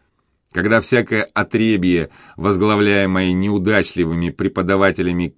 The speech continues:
колледжей, дешевыми писаками из скандальных журналов и сладкоголосыми проповедниками,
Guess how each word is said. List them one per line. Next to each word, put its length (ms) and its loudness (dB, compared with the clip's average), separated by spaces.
колледжей, 800 0
дешевыми 640 0
писаками 720 -4
из 280 -10
скандальных 680 -2
журналов 760 -2
и 260 0
сладкоголосыми 960 -2
проповедниками, 1080 -2